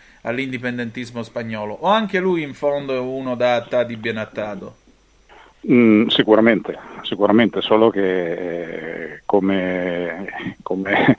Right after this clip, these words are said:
Speaker 2: <laughs> deve, deve, deve salvare la faccia, no? Per, per dirla, per dirla in quel, in qualche modo. Eh, lui deve smarcarsi un po' dal, dalle politiche de-, destra e centrodestra e quindi deve dare segnali di, di apertura.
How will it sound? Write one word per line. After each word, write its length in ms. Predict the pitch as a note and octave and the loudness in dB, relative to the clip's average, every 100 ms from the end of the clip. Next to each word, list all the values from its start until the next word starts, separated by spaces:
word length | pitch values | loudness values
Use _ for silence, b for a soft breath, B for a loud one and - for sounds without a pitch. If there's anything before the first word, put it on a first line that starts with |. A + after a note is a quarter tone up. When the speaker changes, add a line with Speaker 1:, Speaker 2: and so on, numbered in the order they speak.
| - | 0
Speaker 2:
<laughs> 220 | - - | -10 -6
deve, 340 | G#2+ G#2+ A#2 A2 | 4 6 6 4
deve, 800 | A2 A2 A2 G#2+ G2+ G2 G2+ G2+ | 4 6 8 6 4 2 0 0
deve 240 | A2 G#2 | 0 0
salvare 320 | - G2 G#2+ | 0 0 0
la 80 | G2+ | 2
faccia, 360 | B2+ G#2 - F2+ | 2 0 -2 -2
no? 240 | B2 C3 | 0 -2
Per, 160 | - G#2 | -2 -2
per 180 | - F#2+ | -2 -2
dirla, 460 | G#2+ G#2 G2 G2 F2+ | 0 2 2 0 0
per 180 | G#2 F#2+ | 0 0
dirla 200 | G2+ G2+ | 0 -2
in 100 | - | -4
quel, 240 | G2 G2+ | -6 -6
in 60 | F#2 | -6
qualche 280 | - F#2+ G2 | -4 -2 -2
modo. 300 | G2 F#2 F2+ B B B B B B | -2 -4 -6 B B B B B B
Eh, 220 | - G2 | 2 4
lui 220 | G2+ B2 B2+ | 8 8 8
deve 200 | A#2 G#2 | 6 4
smarcarsi 580 | G#2 G#2 C3 B2 G2+ | 2 2 4 4 2
un 100 | G#2 | -8
po' 220 | F#2+ A2+ A2 | -2 0 0
dal, 480 | G2+ G2 F#2+ F#2+ F#2+ | -2 -4 -4 -8 -6
dalle 220 | G2+ G2 | -6 -6
politiche 600 | G2+ G#2 - G2+ G2 F#2+ | -6 -6 -6 -6 -2 -2
de-, 300 | F#2+ F#2 F#2 | -2 -2 0
destra 320 | G2+ G#2 - | 0 0 -2
e 40 | F#2+ | -4
centrodestra 840 | G2 G#2+ G#2 G2+ - A#2+ A#2+ A#2 | -2 2 4 4 4 6 6 6
e 140 | G#2 - | 0 -8
quindi 240 | G2+ G#2 | -4 -2
deve 220 | G2 F#2+ | -2 0
dare 220 | G2 G2+ | 0 0
segnali 580 | - G#2+ F#2+ G#2 G#2+ G#2+ | 0 -2 2 2 2 -2
di, 380 | F#2+ F2 F2 F#2 | -4 -6 -6 -8
di 80 | F#2+ | -8
apertura. 560 | F#2+ F#2+ - B2+ G2+ | -6 -6 0 2 2